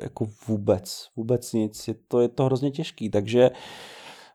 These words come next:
eh, nemůžu si pomoct, ale tou nejlepší novinkou, kterou bych teď zpětně doporučil za poslední měsíc, jsou Zrádci na České televizi.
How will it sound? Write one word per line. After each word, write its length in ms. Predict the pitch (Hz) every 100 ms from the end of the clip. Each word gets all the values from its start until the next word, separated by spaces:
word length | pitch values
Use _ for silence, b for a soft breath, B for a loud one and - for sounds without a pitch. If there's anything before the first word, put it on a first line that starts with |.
| -
eh, 220 | 117 113
nemůžu 260 | 123 143 147
si 120 | 165
pomoct, 300 | 156 139 139
ale 160 | - 131
tou 160 | 160
nejlepší 400 | 139 139 160 -
novinkou, 420 | 143 135 156 160
kterou 280 | 143 - 135
bych 160 | 139 135
teď 180 | 147 135
zpětně 440 | - 127 131 156
doporučil 680 | 139 131 120 113 107 - 127
za 120 | 127
poslední 480 | 120 120 127 123 139
měsíc, 460 | 131 - 110 117
jsou 180 | - 127
Zrádci 480 | 127 123 139 - 127
na 180 | 123 127
České 300 | 131 131 135
televizi. 500 | 135 123 98 92